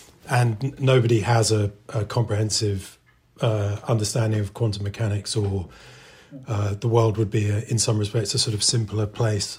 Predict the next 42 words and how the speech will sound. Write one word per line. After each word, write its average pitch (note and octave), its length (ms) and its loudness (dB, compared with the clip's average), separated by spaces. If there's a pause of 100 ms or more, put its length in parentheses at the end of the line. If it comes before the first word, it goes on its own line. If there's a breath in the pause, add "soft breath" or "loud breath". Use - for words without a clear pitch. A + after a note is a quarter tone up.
Um, A2 500 0 (880)
uh, A2+ 420 4 (260 loud breath)
so C#3+ 220 6
what E3 200 6
I F#3 160 6
do D#3+ 320 4
is C3 160 2
I D3 140 4
approach C#3 380 2
it B2 120 0
as A#2 160 2
a A#2 40 4
layperson, G#2+ 840 2 (720)
and B2+ 100 4
I B2+ 140 6
do C3 160 4
the B2 80 4
best A#2 400 0
I A2 100 -2
can. G2 480 -4 (600 loud breath)
I A#2 60 2
read B2 320 4
as A2+ 120 4
much B2 240 2
as A2+ 120 2
I G#2+ 100 2
can, A#2 340 0
and G#2+ 140 0
I G#2+ 80 0
watch A2 340 -2
as G2+ 140 -4
much A2 200 -6
as G#2+ 80 -4
I G#2 100 -2
can, G#2 300 -2
and G#2+ 120 0
I, A2+ 200 -2
I B2 120 2
just B2 240 0
try B2+ 220 2
and, G#2 180 0 (760)
uh, A2+ 360 -4